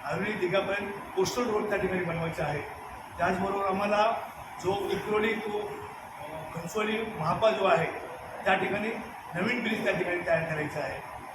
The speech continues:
त्याचबरोबर या सगळ्या सुविधा देताना मी मगाशी म्हटलं त्या ठिकाणी आता एका धरणावर डिपेंड राहून नवीन ब्रिजची पाण्याची भाग, अ, व्याज भागणार नाही आहे. त्या ठिकाणी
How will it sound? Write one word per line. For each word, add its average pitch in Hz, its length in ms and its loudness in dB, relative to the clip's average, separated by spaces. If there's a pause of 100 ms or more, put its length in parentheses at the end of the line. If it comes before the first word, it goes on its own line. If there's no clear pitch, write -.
(160)
त्याचबरोबर 190 640 4 (520)
या 180 80 0
सगळ्या 196 280 2
सुविधा 202 340 -4
देताना 190 400 0
मी 190 80 0
मगाशी 180 320 0
म्हटलं 185 280 -2
त्या 180 100 0
ठिकाणी 185 300 -4 (420)
आता 196 180 0
एका 190 260 4
धरणावर 190 420 2
डिपेंड 185 300 0
राहून 196 180 0 (420)
नवीन 185 160 0
ब्रिजची 190 240 0 (600)
पाण्याची 170 340 2
भाग, 175 180 2
अ, 165 320 -6 (500)
व्याज 175 220 2
भागणार 180 360 4
नाही 180 200 2
आहे. 156 100 -2 (520)
त्या 180 100 0
ठिकाणी 202 480 0